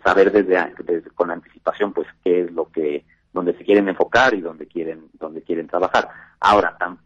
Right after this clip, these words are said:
hablando de, de, del llamado a la vocación, hay gente a quien le llega y gente a quien no.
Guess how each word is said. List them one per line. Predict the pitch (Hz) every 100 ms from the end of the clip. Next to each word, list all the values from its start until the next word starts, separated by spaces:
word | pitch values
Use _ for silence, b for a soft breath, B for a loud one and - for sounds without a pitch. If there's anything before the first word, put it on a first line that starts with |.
| -
hablando | 101 101 107 107 107 107 -
de, | 90 82 -
de, | 82 80 80 78 _
del | 85 85
llamado | 92 92 107 110 90
a | 82
la | 82
vocación, | 80 82 - 120 101 -
hay | 101 117
gente | 123 131 - 147 151
a | -
quien | - - 85
le |
llega | 87 123 156 -
y | 90
gente | _ 95 92 110 117
a | - -
quien | - 80
no. | 107 98